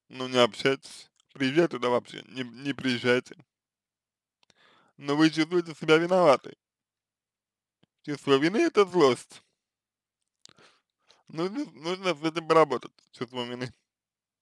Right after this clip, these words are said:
Я думаю, в этой ситуации надо её ограничить, оставить наедине со своими оскорблениями и дом-, и домыслами.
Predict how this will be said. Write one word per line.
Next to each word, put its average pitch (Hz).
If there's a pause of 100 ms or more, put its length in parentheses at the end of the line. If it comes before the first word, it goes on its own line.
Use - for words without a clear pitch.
(1300)
Я 196
думаю, 208
в 190
этой 196
ситуации 214
надо 180
её 165
ограничить, 170
оставить 156
наедине 156
со 123
своими 135
оскорблениями 131
и 131
дом-, 131
и 101
домыслами. 120